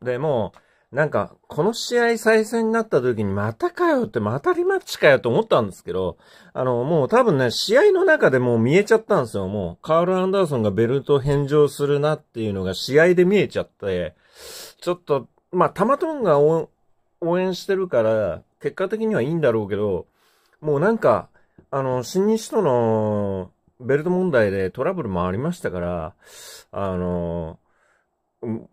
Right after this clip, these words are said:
あの、ブッキング、ダブルブッキングっていうのはあり、ありましたから、ヒグレオの時も。だからもうめんどくさくなったよ。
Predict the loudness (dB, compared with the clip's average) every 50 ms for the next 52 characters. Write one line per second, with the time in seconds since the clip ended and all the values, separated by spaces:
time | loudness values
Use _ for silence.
0 | _ -14 -6 -2 0 0 0 0 0 0 -2 -2 -2 -4 -6 -4 -2 0 4 4
1 | 4 4 2 0 0 0 -2 -2 -4 -6 -4 -4 -4 -6 -6 -6 -6 -6 -6 -4
2 | -4 -4 -6 -6 -4 -4 -4 -4 -4 -6 -6 -6 -4 -4 -2 -2 -4 -4 -6 -8
3 | -6 -4 -4 -2 -2 -4 -4 -6 -8 -8 -8 -8 -10 -10 -12 -16 _ _ _ _
4 | _ _ -20 _ _ _ _ _ -4 -2 -2 0 0 -2 -2 -2 -4 -4 -4 -2
5 | 0 0 0 0 -2 -4 -6 -6 -4 -2 -4 -4 -4 0 0 0 0 0 -4 -6